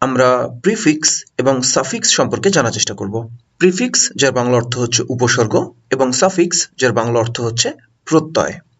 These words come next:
আমরা প্রিফিক্স বা সাফিক্সের অর্থটি মনে রাখার জন্য আরেকটু সহজভাবে চিন্তা করতে পারি। প্রিফিক্স এই কথাটির মধ্যে প্রি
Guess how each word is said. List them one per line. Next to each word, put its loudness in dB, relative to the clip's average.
আমরা 2
প্রিফিক্স -2
বা 4
সাফিক্সের 0
অর্থটি 2
মনে 4
রাখার 0
জন্য -2
আরেকটু -2
সহজভাবে 2
চিন্তা -4
করতে -6
পারি। 0
প্রিফিক্স 0
এই 2
কথাটির 2
মধ্যে 2
প্রি 0